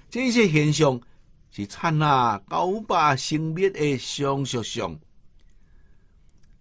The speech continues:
所以咱对于这个相啊，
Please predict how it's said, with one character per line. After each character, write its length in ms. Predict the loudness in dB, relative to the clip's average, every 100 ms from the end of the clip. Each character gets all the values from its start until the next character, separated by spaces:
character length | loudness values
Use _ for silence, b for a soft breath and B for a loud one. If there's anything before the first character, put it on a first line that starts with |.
| _ -20 _ -20 -20 -20 _ _ _ -20 -20 -20
所 200 | -10 -6
以 40 |
咱 200 | -2 -2 -2
对 160 | 0
于 340 | 4 4 4 2
这 280 | 2 4
个 60 | 2
相 440 | 4 4 4 4
啊， 260 | 2 0 0